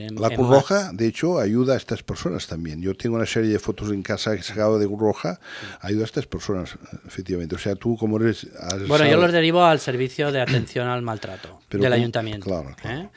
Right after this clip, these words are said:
Speaker 2: muy bien.
Speaker 1: Que funciona muy bien. Entonces, si son mujeres maltratadas, incluso también,
Speaker 2: Pero las
Speaker 1: eh,
Speaker 2: mujeres, ¿qué pasa? Si son maltratadas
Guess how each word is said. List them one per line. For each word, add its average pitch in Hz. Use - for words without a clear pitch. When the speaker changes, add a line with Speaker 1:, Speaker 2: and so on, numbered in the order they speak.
Speaker 2:
muy 82
bien. -
Speaker 1:
Que 104
funciona 110
muy 113
bien. 139
Entonces, 107
si -
son 117
mujeres 120
maltratadas, 120
incluso 107
también, 101
Speaker 2:
Pero 117
las 117
Speaker 1:
eh, -
Speaker 2:
mujeres, 175
¿qué 156
pasa? 95
Si -
son 135
maltratadas 120